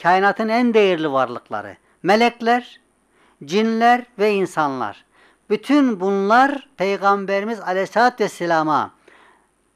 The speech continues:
haşa bir bilgi verip onu yönlendirmek yerine aksine o bütün bunların efendisi, seyyidi, sahibi ve onların bir açıdan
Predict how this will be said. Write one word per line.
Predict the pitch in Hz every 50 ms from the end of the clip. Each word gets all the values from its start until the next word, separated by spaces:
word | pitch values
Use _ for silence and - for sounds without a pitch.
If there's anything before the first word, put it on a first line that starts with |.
| _ _ _ _
haşa | - 151 165 170 202 185 156 - 165 139 113 98 92 - _ _ _ _ _ _ -
bir | 190 220 220 214 180
bilgi | 202 202 196 180 240 254
verip | 247 240 220 196 170 160
onu | 170 185 196 202
yönlendirmek | 202 202 202 202 202 202 196 180 190 180 202 240 262 233 -
yerine | 285 302 294 269 226 175 143 139 143 165 - -
aksine | - 170 - - - 233 233 196 147 139 143 175 226 - _ _ _ - _ -
o | 175 185 214 226 202 170
bütün | 190 185 - 233 247 240 214
bunların | 190 196 185 180 190 196 190 190
efendisi, | 180 175 - 165 165 165 160 147 151 135 - - 165 139 110 - _ _ _ _ _ _
seyyidi, | - - - - 165 170 165 151 156 165 156 143 180 170 135 - _ _ _ _ _ _ _ _
sahibi | _ - - - 156 170 165 156 160 165 156 208 240 262 254 _ _ _ _ _ _ -
ve | 156 185
onların | 190 190 196 202 208 208 226 247 254 240 233 214 196 165
bir | 170 220 233 208 214
açıdan | 220 - 254 262 269 254 220 170 123